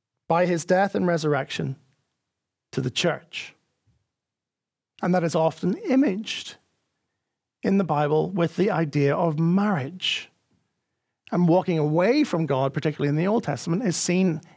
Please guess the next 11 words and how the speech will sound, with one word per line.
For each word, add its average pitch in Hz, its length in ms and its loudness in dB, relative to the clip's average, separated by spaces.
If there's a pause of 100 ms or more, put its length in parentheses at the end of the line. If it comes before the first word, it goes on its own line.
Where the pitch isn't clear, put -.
in 185 180 0
terms 165 360 -2
of 170 280 0 (680)
adultery 190 880 -6 (360)
and 214 120 -2 (180)
unfaithfulness, 196 1160 -2 (520)
because 165 340 0
God 190 520 0
resolutely 165 920 0
pursues 135 880 -2 (420)
one 139 580 0